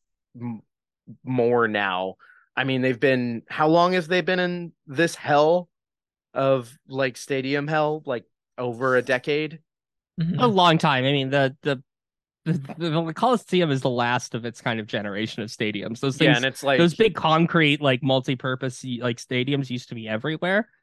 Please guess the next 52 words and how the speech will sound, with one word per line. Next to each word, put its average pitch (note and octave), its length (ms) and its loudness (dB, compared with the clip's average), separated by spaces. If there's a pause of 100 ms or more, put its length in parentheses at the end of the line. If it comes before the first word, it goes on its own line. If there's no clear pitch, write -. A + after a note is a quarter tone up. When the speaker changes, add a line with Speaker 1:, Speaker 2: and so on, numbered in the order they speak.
(260)
Speaker 3:
Uh, C3 200 2
they C#3 140 2
have, C#3+ 220 2 (140)
they D#3+ 100 0
have C#3 180 0 (100)
been A#2+ 380 -2 (180)
getting A#2+ 380 -4
knocked C3 260 0
down B2+ 340 2
since, A#2 280 -6
like, A2 160 -2
the A#2+ 100 0
mid A2+ 260 0
eighties, A2+ 540 -6
though. - 120 -2
Speaker 1:
Well, F3 80 0
yeah, F3+ 80 2
'cause F3 100 0
Speaker 2:
Yeah. E3 180 4
Speaker 1:
you C#3+ 60 2
got D3+ 180 0
situations D#3+ 600 -6
where D3+ 120 -4
the, C#3 360 -6
where C#3+ 160 -4
the C3 100 -6
Coliseum C#3 560 -2
is, C3 120 -8
like, B2+ 260 -4
spewing C3 600 -6
sewage B2+ 720 -4
and, A#2 220 -6 (100)
like, A2+ 360 -2 (240)
Speaker 3:
Yeah. G3+ 80 -2
Speaker 1:
chasing D#3 640 0
away C3+ 400 2
broadcasters C3 880 0
out B2 160 -2
of A2+ 80 -6
their B2 140 -2
booth B2+ 420 -8
because B2 340 -6
a G#2+ 240 0
Speaker 3:
Oh, G#3+ 340 4
<laughs> - 40 -10
Speaker 1:
possum D3 560 4
Speaker 3:
I, - 20 -2
Speaker 1:
has D#3 340 2
Speaker 3:
I B3+ 180 4
was A#3+ 260 0
gonna, B3+ 260 2
I A#3+ 80 4